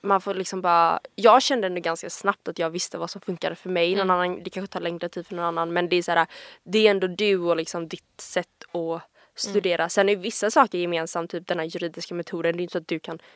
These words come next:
Speaker 1: hitta på ett helt annat sätt.
Speaker 2: Nej,
Speaker 1: Alltså så.
Speaker 2: nej.
Speaker 1: Men hur man väljer att ta in informationen
Speaker 2: Mm.
Speaker 1: är ju, funkar ju olika
Speaker 2: Mm.
Speaker 1: för olika personer. Alltså så.
Speaker 2: Faktiskt. Alltså bara så här, ha koll på materialen inför en tenta.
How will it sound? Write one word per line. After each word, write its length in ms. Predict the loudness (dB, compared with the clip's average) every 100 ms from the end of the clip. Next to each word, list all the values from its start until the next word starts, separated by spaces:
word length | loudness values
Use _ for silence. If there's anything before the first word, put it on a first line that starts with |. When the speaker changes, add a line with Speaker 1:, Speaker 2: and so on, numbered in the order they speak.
| _ -18
Speaker 1:
hitta 220 | -10 -10
på 140 | -8
ett 120 | -8
helt 240 | -2 -2 -4
annat 180 | -14 -14
sätt. 120 | -14
Speaker 2:
Nej, 120 | -4
Speaker 1:
Alltså 200 | -2 -2
så. 160 | -2 -6
Speaker 2:
nej. 220 | -6 -10 -2
Speaker 1:
Men 240 | 0 0
hur 200 | 2 4
man 160 | 4 2
väljer 340 | 0 0 -2
att 160 | -2 -4
ta 140 | -8 _ -2
in 300 | 0 2 2
informationen 920 | 2 0 -4 -6 -4 -8 -4 0 0
Speaker 2:
Mm. 140 | -2 -8 _ _ _ _
Speaker 1:
är 180 | 4 6
ju, 300 | 4 -4 -6 _ _ -6
funkar 280 | 0 2 2
ju 80 | 2
olika 440 | 2 0 -4 -4 -6 -12
Speaker 2:
Mm. 120 | -12 -6
Speaker 1:
för 80 |
olika 220 | -6 -8 -12
personer. 440 | -8 -6 -2 -2 -2
Alltså 240 | -2 -2
så. 220 | -4 -6 -8 _ _ _ _ -20 _
Speaker 2:
Faktiskt. 480 | -6 -4 -6 -8 -14 -20 -20 _ _
Alltså 220 | -2 0
bara 220 | 2 2 2
så 100 | 0
här, 160 | -2
ha 140 | -4 -10 -4
koll 320 | 0 0 0
på 240 | -6 -6
materialen 680 | -6 -8 -4 -4 -2 -6 -8
inför 240 | -10 -10
en 120 | -14 -12
tenta. 380 | -14 -8 -8